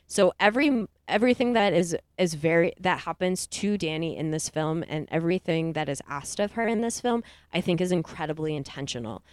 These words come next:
And I think it is to do that to get her to stay. And I think the whole goal of this trip,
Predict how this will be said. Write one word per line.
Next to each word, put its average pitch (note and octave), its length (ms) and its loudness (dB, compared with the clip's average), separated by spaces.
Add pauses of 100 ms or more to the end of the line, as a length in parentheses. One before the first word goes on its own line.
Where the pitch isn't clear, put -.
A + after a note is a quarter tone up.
(160)
And E3 100 -2
I D#3 100 -2
think G#3 260 0
it F#3+ 80 -2
is F3+ 160 -4
to E3 100 -8
do F#3 200 -2
that D#3+ 280 -4 (300)
to G3+ 220 2
get E3+ 180 2
her C#3 160 -2
to C3 80 -6
stay. - 380 -12 (200)
And G3+ 140 2
I E3+ 80 4
think F3+ 240 2
the E3 100 2
whole E3 460 6
goal G3+ 560 8
of D3+ 160 -4
this D3+ 240 -2
trip, E3+ 580 0